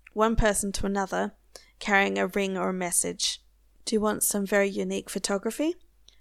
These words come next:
or videography? You could attach a GoPro to your pet and then let it run loose around the wedding or reception. We aren't doing escort cards. We're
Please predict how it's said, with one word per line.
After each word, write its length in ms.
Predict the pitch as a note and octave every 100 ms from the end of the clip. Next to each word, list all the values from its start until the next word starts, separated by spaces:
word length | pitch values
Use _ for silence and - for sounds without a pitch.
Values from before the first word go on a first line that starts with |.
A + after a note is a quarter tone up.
| _ -
or 120 | G3
videography? 840 | F#3+ G#3 A3 A3+ B3 - D4 D#4 - - -
You 100 | G#3
could 140 | G3+ A3
attach 340 | G#3+ B3 -
a 60 | G3
GoPro 640 | G#3 G#3 A#3 - F3+ E3+
to 180 | - G3+
your 100 | F3+
pet 480 | - F#3+ D4 - - - - - -
and 160 | G#3
then 140 | G3+ G3+
let 220 | F#3+ G3
it 100 | -
run 260 | G#3 F#3
loose 280 | F#3+ F#3 -
around 240 | F#3+ F3+ F3+
the 80 |
wedding 320 | F#3 F3+ F#3 F#3
or 80 |
reception. 680 | F#3 F3 - - - F3+ F3+ - - _ _ _ - - - -
We 160 | A3
aren't 240 | A3+ A#3+ -
doing 220 | A#3+ A3+
escort 460 | A3 - F#3 E3+ -
cards. 500 | F3+ F3 F3+ - -
We're 480 | G3 F#3 F3+ F3+